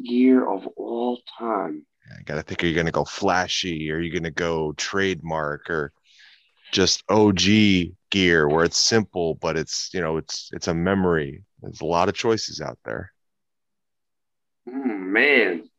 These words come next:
Speaker 1: All right. I think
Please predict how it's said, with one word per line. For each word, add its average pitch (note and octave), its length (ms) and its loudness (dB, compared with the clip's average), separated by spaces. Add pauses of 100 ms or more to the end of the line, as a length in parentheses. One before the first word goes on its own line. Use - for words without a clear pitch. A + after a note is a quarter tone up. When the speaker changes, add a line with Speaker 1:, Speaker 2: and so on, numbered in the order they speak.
(680)
Speaker 1:
All C#3+ 140 4
right. A#2+ 300 4 (1200)
I C#3 220 6
think C3 460 0